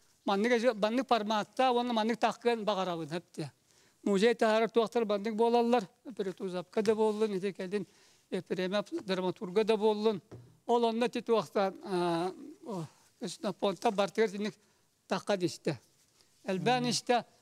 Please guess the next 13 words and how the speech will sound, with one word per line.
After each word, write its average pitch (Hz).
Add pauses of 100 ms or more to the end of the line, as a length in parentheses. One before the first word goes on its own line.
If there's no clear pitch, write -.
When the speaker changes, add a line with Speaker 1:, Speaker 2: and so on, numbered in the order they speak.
(140)
Speaker 1:
онто 214
көрбүтүм, 240 (580)
бу 233
кини 247
полкулоргу 254
үлелерин 269
аха 285
албек, 208
суду 233
улахан. 214 (320)
Кини 214
полкалары 214
испытынан 240